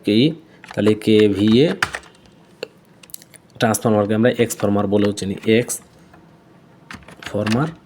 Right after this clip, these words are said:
only, ফাইভ কেভি এক্স ফরমার only। এখানে রিমার্কসে লিখতে পারেন ড্যামেজ, এখানে যদি লিখেন আপনি ব্র্যাকেট দিয়ে লিখেন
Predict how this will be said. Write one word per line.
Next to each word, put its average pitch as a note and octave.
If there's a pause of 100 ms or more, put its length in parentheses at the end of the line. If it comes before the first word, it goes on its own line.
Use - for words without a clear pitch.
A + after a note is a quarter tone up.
(1400)
only, G2 (1900)
ফাইভ D3
কেভি C3
এক্স A#2
ফরমার G#2+
only। F#2 (420)
এখানে C3
রিমার্কসে A2+
লিখতে G#2
পারেন A#2+ (720)
ড্যামেজ, F#2+ (1800)
এখানে G2+
যদি F#2
লিখেন F#2+
আপনি G2+ (2250)
ব্র্যাকেট F#2+
দিয়ে G2
লিখেন F#2+